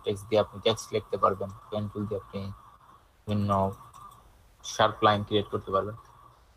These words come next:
selection tool দিয়ে আপনি এই যে বিভিন্ন path select ইয়ে করবেন, create করবেন, আর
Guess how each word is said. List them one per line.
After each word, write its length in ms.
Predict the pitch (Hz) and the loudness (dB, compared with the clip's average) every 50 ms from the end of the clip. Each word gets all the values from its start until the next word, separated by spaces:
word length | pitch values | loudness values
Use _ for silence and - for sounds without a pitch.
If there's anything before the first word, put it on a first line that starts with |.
| _ _ _ _ _ _ _ _ _ _ _ _ _ _ _ _ _ _ _ _ _ _ _ _ _ _ _ _ _ _ _ _ _ _ _ _ _ _ _ _ _ _ _ _ | _ _ _ _ _ _ _ _ _ _ _ _ _ _ _ _ _ _ _ _ _ _ _ _ _ _ _ _ _ _ _ _ _ _ _ _ _ _ _ _ _ _ _ _
selection 440 | - - 113 110 110 - - 113 110 | -4 -2 2 2 2 2 2 0 2
tool 180 | 110 110 110 104 | 4 4 4 6
দিয়ে 120 | 110 107 | 6 4
আপনি 240 | 101 - 110 104 104 | 4 2 -2 -2 0
এই 100 | 104 101 | 0 0
যে 180 | 95 104 104 | 2 0 0
বিভিন্ন 400 | 98 98 101 101 107 107 107 104 98 - | 0 0 -4 -4 -4 -2 -2 -2 4 6
path 200 | 107 104 104 104 - - - - - | 6 6 6 4 0 -10 -18 -18 -18
select 360 | - - 113 107 107 101 - - - - - - - - - - - | -4 -2 0 0 0 -2 -4 -14 -20 -20 -20 -20 -20 -20 -20 -6 2
ইয়ে 120 | 107 104 98 | 2 2 6
করবেন, 300 | 98 104 101 101 101 107 | 8 6 6 6 2 -2
create 260 | - - 107 104 - | -2 -2 -2 -2 2
করবেন, 320 | - 107 104 101 104 101 104 - - - - - - - - - - - - - - | 2 2 2 4 2 -2 -4 -8 -14 -20 -20 -20 -20 -20 -20 -20 -20 -20 -20 -4 -2
আর 120 | 101 104 | -2 0